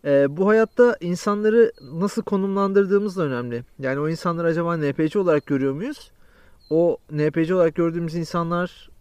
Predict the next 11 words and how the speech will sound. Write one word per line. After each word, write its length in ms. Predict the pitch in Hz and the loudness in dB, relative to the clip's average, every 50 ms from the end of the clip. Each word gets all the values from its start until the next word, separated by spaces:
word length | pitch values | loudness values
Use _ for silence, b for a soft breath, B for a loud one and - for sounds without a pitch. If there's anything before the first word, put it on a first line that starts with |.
| _ - - - - - - - | _ -20 -20 -20 -20 -20 -20 -20
s-, 320 | - - - - - 156 | -20 -20 -18 -12 -6 2
ve 120 | 147 156 156 | 4 4 4
onların 260 | 156 151 165 185 214 | 4 4 2 0 0
sayısı 360 | - - 180 160 - - 135 | 2 2 0 0 0 -2 -2
arttıkça 580 | 135 143 - - - 139 - - 226 247 311 320 - - - b b b b b b - 156 | -2 -2 -2 -6 -12 -12 -4 0 0 0 0 -2 -12 -20 -20 b b b b b b -8 -6
bizde 280 | 165 175 165 196 196 | -4 0 2 2 2
bir 200 | 214 254 - - - - - - | 2 0 -6 -6 -20 -16 -2 2
empati 460 | 180 180 175 - - 196 190 - 247 | 2 2 2 2 0 -2 -2 -2 -4
ihmali 500 | - 208 175 151 - 180 175 185 233 269 | -4 -4 -6 -4 -2 -2 -2 0 0 0
gelişiyor 460 | 233 208 170 165 - - 196 170 135 | -2 -2 -2 -4 -6 -6 -6 -6 -6
mu? 160 | 120 113 110 | -6 -8 -12